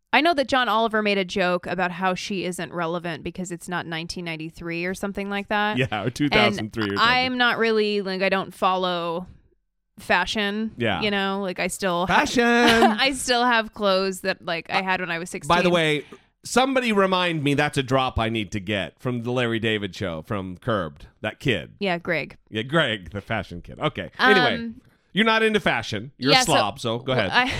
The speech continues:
Speaker 1: <laughs> that's not what I'm
Speaker 2: That's what I
Speaker 1: saying, but
Speaker 2: heard.
Speaker 1: no, I'm just cheap.
Speaker 2: I'm
Speaker 1: Um,
Speaker 2: high fashion, Brittany, so I don't understand why you're not into it.
Speaker 1: Yeah, yeah. It's 'cause I'm cheap because of the hashtag welfare kid. Um, <laughs> so don't spend my money on that.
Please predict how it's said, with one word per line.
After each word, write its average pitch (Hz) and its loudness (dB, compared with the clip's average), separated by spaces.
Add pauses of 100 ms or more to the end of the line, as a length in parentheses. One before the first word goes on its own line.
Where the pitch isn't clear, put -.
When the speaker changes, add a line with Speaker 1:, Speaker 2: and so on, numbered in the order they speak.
(720)
Speaker 1:
<laughs> - -
that's 269 -4
not 196 -4
what 202 2
I'm 226 0
Speaker 2:
That's 170 2
what 233 6
I - 6
Speaker 1:
saying, 220 4
but 240 6
Speaker 2:
heard. 151 -2 (500)
Speaker 1:
no, 285 2
I'm 247 2
just 226 -8
cheap. - -4
Speaker 2:
I'm 247 6
Speaker 1:
Um, 240 2
Speaker 2:
high 214 2
fashion, 160 -2
Brittany, 95 -4
so 113 -4
I 135 4
don't 160 2
understand 117 0
why 104 2
you're 101 -4
not 98 -2
into 95 -4
it. 57 -14
Speaker 1:
Yeah, 175 -4
yeah. 160 -8 (180)
It's 196 -10
'cause 196 -8
I'm 180 -6
cheap - -10 (960)
because 180 -10
of 170 -12
the 165 -6
hashtag 190 -6
welfare 170 -6
kid. - -12 (640)
Um, 165 -8 (340)
<laughs> - -8
so 247 2 (520)
don't 226 2
spend 247 0
my 233 2
money 196 2
on 151 -6
that. 120 -4